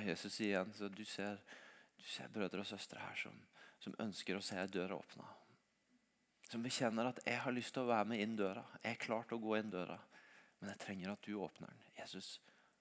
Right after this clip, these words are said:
åpne døra. Åpne ei dør for evangeliet på de arbeidsplassene disse menneskene er på, eller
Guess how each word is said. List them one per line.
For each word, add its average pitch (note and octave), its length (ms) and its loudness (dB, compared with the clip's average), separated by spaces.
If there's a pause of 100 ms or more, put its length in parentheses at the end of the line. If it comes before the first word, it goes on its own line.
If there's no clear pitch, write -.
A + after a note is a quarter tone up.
(180)
åpne - 240 -8
døra. - 220 -6 (1200)
Åpne A#2 300 -2
ei - 20 -6
dør A2 320 0
for G#2 220 2
evangeliet G2+ 840 -2 (400)
på G#2+ 160 -2
de A2+ 160 4
arbeidsplassene G2+ 800 0 (180)
disse G#2 240 0
menneskene G2 540 -2
er - 80 -20
på, B2 160 -8
eller G2+ 180 -6